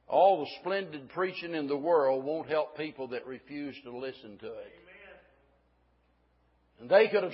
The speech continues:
Speaker 1: saved themselves a lot of time and a lot of energy had they just said, "Well, we know that God has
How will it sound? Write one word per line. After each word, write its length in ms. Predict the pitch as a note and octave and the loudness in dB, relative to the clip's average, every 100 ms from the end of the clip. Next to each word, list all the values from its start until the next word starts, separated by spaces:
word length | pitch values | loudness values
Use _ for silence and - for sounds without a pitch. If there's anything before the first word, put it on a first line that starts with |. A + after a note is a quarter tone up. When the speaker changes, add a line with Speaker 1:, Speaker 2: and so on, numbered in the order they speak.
| - | 2
Speaker 1:
saved 360 | B3 B3+ B3 | 6 6 6
themselves 580 | G#3+ G3 E3+ G#3 G#3 G#3 | 2 0 0 4 6 6
a 40 | G3+ | 2
lot 360 | F3+ G3 A#3 | 8 10 10
of 140 | B3+ G#3 | 8 4
time 360 | G3+ F#3 G3+ | 2 4 2
and 100 | G3 | 2
a 60 | F#3+ | 4
lot 340 | G3 G#3 A#3+ B3 | 8 10 10 10
of 80 | |
energy 500 | A#3+ A3+ G3 D3+ F#3 | 6 4 0 0 0
had 200 | F#3 F3 | 6 6
they 140 | D#3+ E3 | 6 2
just 260 | G3 A3 - | 4 2 4
said, 320 | G#3+ G#3 E3 | 4 6 6
"Well, 400 | D#3+ G3 G3 G3 - - - - - - C3 D#3 - | 8 10 12 8 4 -14 -20 -20 -20 -18 -16 -16 -6
we 300 | D3+ C#4+ D#4+ | 4 4 8
know 400 | D4 B3 B3 G#3 | 10 12 12 12
that 200 | G#3 F3 | 6 10
God 340 | G#3+ A#3+ A#3+ | 12 12 10
has 100 | G#3 | 4